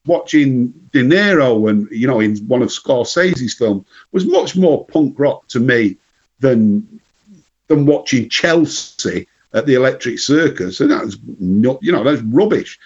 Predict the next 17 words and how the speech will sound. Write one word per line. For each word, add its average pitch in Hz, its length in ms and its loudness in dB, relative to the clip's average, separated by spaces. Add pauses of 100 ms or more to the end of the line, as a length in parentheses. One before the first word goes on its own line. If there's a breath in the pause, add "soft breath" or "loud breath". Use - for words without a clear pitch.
(180 loud breath)
Those 185 200 2
are 165 60 0
people 143 360 0
who 120 120 2
are 110 40 0
just 117 260 -6
pretending, 127 760 -2 (380)
you 107 80 -4
know. 104 280 0 (280)
Um, 151 480 0 (640)
the 190 100 0
Clash 247 380 0
had 175 160 2
a 143 60 4
lot 139 260 0
to 139 100 -2
do 123 460 0